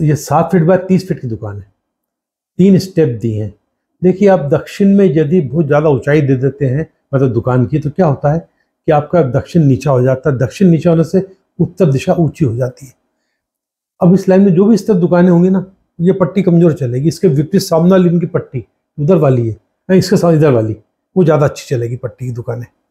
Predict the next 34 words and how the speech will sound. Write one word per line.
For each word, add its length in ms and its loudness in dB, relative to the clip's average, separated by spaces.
ये, 100 4
ये 100 2
दुकानें 360 0
average 320 0
चलती 420 -8
हैं, 80 -10
अपन 260 -4
कितने 300 -4
ही 80 4
वास्तु 340 -2
कर 120 -2
लें, 220 0
बहुत 300 -2
तरक्की 280 0
नहीं 120 0
होती, 240 -8
average 260 2
चलती 360 -10
हैं। 120 -20
क्यों? 140 2
कि 320 -4
दक्षिण 400 0
नीचा 260 2
हो 60 4
रहा 140 2
है 60 0
और 200 -2
ये 60 4
बाकी 240 0
सब 60 2
ऊंचा 280 -2
हो 60 -8
रहा 140 -20
है। 80 -20